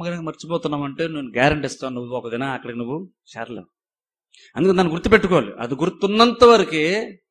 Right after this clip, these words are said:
అది నీ జీవితం, నీ డైలీ లైఫ్లో ఎఫెక్ట్ చేస్తున్నప్పుడే నువ్వు మంచి నిర్ణయాలు తీసుకుంటావు. ఎందుకంటే ఒకరోజు నేను పరలోకానికి వెళ్ళినప్పుడు దేవుని face చేయాల్సి ఉంటుంది.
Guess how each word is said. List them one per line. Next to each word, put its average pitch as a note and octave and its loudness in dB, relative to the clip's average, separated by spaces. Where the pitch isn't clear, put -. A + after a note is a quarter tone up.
అది E3+ 4
నీ F3+ 2
జీవితం, G3+ -2
నీ D#3+ -10
డైలీ A3+ -2
లైఫ్లో G3+ -2
ఎఫెక్ట్ G#3 -4
చేస్తున్నప్పుడే G3+ 2
నువ్వు E3 8
మంచి A3 2
నిర్ణయాలు F#3+ -4
తీసుకుంటావు. B2 -4
ఎందుకంటే E3+ 0
ఒకరోజు D#3+ 2
నేను E3 -4
పరలోకానికి E3 -6
వెళ్ళినప్పుడు D3+ -8
దేవుని D#3+ -6
face D#3+ -6
చేయాల్సి C#3+ -6
ఉంటుంది. G#2+ -12